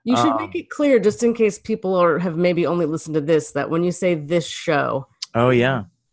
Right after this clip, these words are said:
Speaker 1: the whole show, which is the science fiction and fantasy read along
Speaker 2: Yes. The
Speaker 1: podcast.
Speaker 2: podcast, the podcast is
Speaker 1: So,
Speaker 2: called Science Fiction Fantasy
Speaker 1: yeah,
Speaker 2: Read Along.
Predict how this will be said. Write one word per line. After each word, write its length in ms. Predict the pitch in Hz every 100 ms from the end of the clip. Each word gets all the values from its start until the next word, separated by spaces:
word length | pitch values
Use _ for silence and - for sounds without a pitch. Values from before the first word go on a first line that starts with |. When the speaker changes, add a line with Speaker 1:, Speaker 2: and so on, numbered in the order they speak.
| _ _ _
Speaker 1:
the 180 | 185 202
whole 300 | 202 220 185
show, 300 | - 156 156
which 200 | 160 165
is 80 | 147
the 100 | 160
science 440 | 175 175 175 -
fiction 400 | 165 160 165 156
and 120 | 151
fantasy 560 | 156 151 147 139 147 143
read 220 | 139 139
along 640 | 135 135 135 131 127 135 -
Speaker 2:
Yes. 400 | 117 98 - - -
The 40 |
Speaker 1:
podcast. 160 | 143 135
Speaker 2:
podcast, 680 | 156 156 - 156 151 - -
the 80 | 123
podcast 580 | - 156 151 151 143 131
is 80 | 120
Speaker 1:
So, 60 | -
Speaker 2:
called 380 | 110 107 104
Science 220 | - 104 -
Fiction 280 | 98 98
Fantasy 260 | 95 92 170
Speaker 1:
yeah, 60 | 143
Speaker 2:
Read 40 |
Along. 100 | -